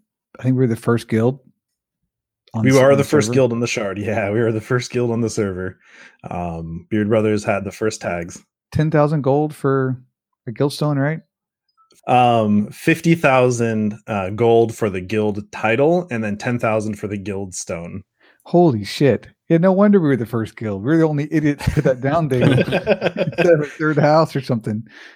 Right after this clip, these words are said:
Speaker 2: I know it seems really weird, but people, it's that guild, that's that camaraderie, it's that togetherness that they love. And, you know, a guild that puts that dedication to get that together, and then they're rocking the B B tag.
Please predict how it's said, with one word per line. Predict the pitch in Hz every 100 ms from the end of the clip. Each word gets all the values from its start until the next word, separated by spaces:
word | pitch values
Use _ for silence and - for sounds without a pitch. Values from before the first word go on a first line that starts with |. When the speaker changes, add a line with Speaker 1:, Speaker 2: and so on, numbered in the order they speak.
| _ -
Speaker 2:
I |
know | 175 226
it | 214
seems | 226 196 147
really | 175 165
weird, | 139 160 147
but | 110
people, | 175 180 175 170
it's | 139 -
that | 139 123
guild, | 123 135 156
that's | 123 98 -
that | 110 92 -
camaraderie, | 135 107 101 107 135 117 101
it's | 87
that | 110 95 98
togetherness | - 107 104 123 143 110 -
that | 110
they | 101
love. | 90 98 123 95 95 - -
And, | 101 98
you |
know, | 104 104
a |
guild | 101 110 120 123
that | 113 104 107 - - - - _ -
puts | 170 165
that | 151 127
dedication | 131 127 123 127 - 107
to |
get | 95 120 135
that | 143 123
together, | 117 95 101 110 139
and | 131 107
then | 113
they're | 101
rocking | 104 113 - 127
the | 101
B | 113 113
B | 113
tag. | 104 101 104 135